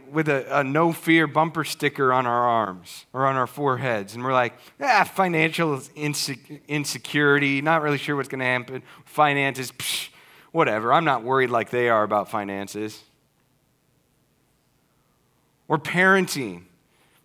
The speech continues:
Maybe you're not a parent yet, or, or like me, I'm, I haven't parented teens, and I hear people tell me, "Oh man, just wait until you're parenting teenagers." And I'm like, "Bring it on. You know, I'll be way better than them at that." <laughs> Yeah, right.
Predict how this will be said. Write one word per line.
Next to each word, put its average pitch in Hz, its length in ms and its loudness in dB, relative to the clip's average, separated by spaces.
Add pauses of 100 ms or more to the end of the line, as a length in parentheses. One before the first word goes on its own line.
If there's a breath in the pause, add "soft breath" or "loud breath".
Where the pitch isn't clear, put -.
(180)
Maybe 156 140 0
you're 156 100 4
not 156 160 6
a - 20 0
parent 180 400 2
yet, 123 220 2
or, 127 120 2
or 135 260 0
like 127 220 0
me, 170 220 2
I'm, 135 100 2
I 131 200 2
haven't 131 260 -4
parented 147 560 -2
teens, 180 420 -2
and 135 80 -6
I 131 100 0
hear 151 180 -2
people 143 280 -2
tell 170 240 0
me, 135 120 -4
"Oh 143 200 2
man, 151 420 0 (320 loud breath)
just 147 200 -4
wait 170 220 4
until 151 240 0
you're 139 180 0
parenting 143 480 -2
teenagers." 139 640 -2
And 123 100 -4
I'm 120 140 -2
like, 113 420 -2 (340 loud breath)
"Bring 156 260 -6
it 160 100 -2
on. 101 560 -2 (680 soft breath)
You 110 120 -14
know, 123 100 -12
I'll 165 160 2
be 127 140 -16
way 143 280 -8
better 127 340 -8
than 101 200 -12
them 135 260 -6
at 101 140 -12
that." 98 420 -10
<laughs> - 320 -18
Yeah, 107 200 -2
right. 92 400 -6